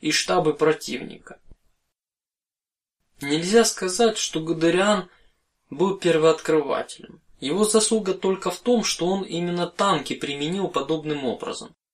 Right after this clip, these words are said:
для чего их теперь перестали придавать пехотным подразделениям по нескольку штук, а собрали в танковые армии, сделали маневренными, быстроходными и прочими.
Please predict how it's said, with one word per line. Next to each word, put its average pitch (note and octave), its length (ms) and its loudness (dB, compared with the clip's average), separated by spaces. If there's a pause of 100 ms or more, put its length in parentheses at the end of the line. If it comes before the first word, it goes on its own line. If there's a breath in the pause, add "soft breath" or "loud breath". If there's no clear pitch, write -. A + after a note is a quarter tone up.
(140)
для C#3 160 -4
чего G3 320 4
их D3+ 140 0
теперь D#3 340 -2
перестали D3+ 640 -2 (360 loud breath)
придавать D3+ 500 2
пехотным C#3+ 540 -2
подразделениям C3+ 960 -2
по - 100 -6
нескольку D3 540 -4
штук, - 440 -10 (280 soft breath)
а B2+ 120 4
собрали E3+ 540 4
в - 80 -10
танковые D3 560 2
армии, - 580 -4 (320)
сделали D#3+ 680 2 (260)
маневренными, D3+ 880 -2 (240)
быстроходными C#3+ 920 0
и D3 120 -10
прочими. - 680 -6